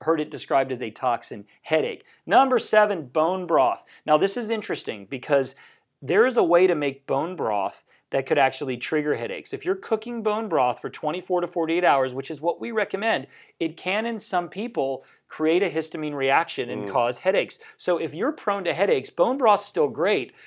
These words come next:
Speaker 1: but make a hotter, so a, a hotter temperature. So instead of bringing it to a boil and then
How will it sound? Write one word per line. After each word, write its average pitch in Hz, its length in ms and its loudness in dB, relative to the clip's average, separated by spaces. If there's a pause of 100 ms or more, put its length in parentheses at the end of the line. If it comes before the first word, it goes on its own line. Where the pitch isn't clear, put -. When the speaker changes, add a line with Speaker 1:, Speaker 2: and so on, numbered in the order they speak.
(140)
Speaker 1:
but 151 200 0
make 170 380 2 (260)
a 151 340 2 (280)
hotter, 180 580 8
so 151 380 2 (160)
a, 151 180 4 (120)
a 156 160 4
hotter 165 360 6
temperature. 175 480 -2
So 165 160 -2
instead 180 280 -2
of 240 100 -4
bringing 208 240 -4
it 202 100 -6
to 190 140 2
a 170 40 0
boil 165 380 6
and 151 120 -2
then 139 260 -2